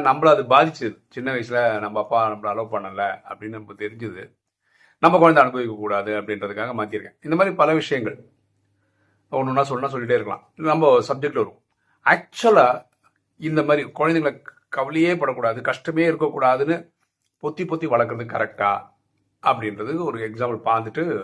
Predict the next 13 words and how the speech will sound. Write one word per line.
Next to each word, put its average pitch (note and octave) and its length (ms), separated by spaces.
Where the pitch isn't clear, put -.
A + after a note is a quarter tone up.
திரும்பவும் A2+ 440
டிஸ்கஸ் - 320
பண்ணுவோம். G2 240
ஒரு D#3 200
வீ-, D3 260
ஏரியா, C#3+ 380
அங்க D3+ 200
ஒரு D3 180
வீட்ல D3+ 380
ஒரு C#3 120
வயசானவர், A#2 540
ரிட்டையர் B2+ 340
ஆனவர், G2+ 280